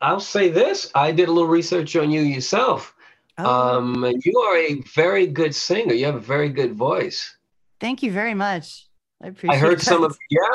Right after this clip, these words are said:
Speaker 1: Weren't you, um, I don't know if you guys are still together. What was Six Strings Loaded, right?
Speaker 2: It's, yeah, Six String Loaded.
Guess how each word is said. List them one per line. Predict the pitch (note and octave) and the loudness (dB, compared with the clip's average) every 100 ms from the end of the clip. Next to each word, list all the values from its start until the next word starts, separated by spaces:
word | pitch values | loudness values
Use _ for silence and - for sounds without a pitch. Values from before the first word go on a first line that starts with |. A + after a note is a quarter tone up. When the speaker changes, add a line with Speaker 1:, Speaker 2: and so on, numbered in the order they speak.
| - - _ _ _ _ C#3 | -4 -8 _ _ _ _ -2
Speaker 1:
Weren't | F3+ G3 - | 0 0 -6
you, | F#3+ F#3 | 0 2
um, | E3 E3 D#3+ | 4 2 2
I | D#3+ | 2
don't | F3+ | 4
know | E3+ D#3+ | 4 2
if | |
you | C#3+ | 0
guys | C#3+ C3+ B2+ | -2 -2 -2
are | C3 | -6
still | A#2+ C#3+ B2+ | -8 -6 -6
together. | A2 D#3+ A3+ G3 B2+ | -2 0 0 0 -2
What | A#2+ C#3 C3+ | -2 -2 -4
was | C3 B2+ | -6 -10
Six | - D3+ - | -8 -8 -10
Strings | - D#3 D#3+ E3 D#3+ C#3+ | -6 -2 0 0 -2 -2
Loaded, | C#3+ D3 F3 B3 F4 - | 0 2 2 0 -2 -6
right? | C#3 D3+ F#3+ A3 | -4 -2 -4 -6
Speaker 2:
It's, | - - | -14 -8
yeah, | A3 G#3+ | -4 -4
Six | F3 G3+ | -6 -10
String | - A#3 | -8 -6
Loaded. | B3 C#4 F3+ C#3+ | -4 -4 -4 -6